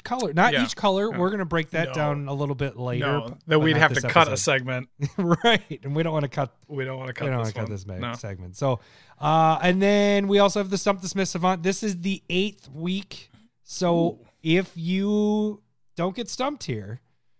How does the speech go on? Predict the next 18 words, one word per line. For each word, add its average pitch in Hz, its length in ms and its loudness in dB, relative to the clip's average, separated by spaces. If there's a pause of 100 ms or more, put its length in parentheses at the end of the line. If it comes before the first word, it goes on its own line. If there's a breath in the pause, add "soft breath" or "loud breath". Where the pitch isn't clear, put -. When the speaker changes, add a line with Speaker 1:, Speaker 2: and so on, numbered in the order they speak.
(360)
Speaker 1:
we 190 160 -2
had 339 120 -4
a - 80 -2
third 185 340 -2
card 175 380 -2
next 98 340 -12
week. 82 280 -20
So 117 360 -4
Speaker 2:
We'll 151 120 -2
have 185 100 -4
to 160 60 -20
figure 151 240 -6
that 139 180 -4
out. 165 220 -8 (240)
Speaker 1:
Yeah, 139 260 0
and 180 280 0
once 233 260 0
again, 208 360 0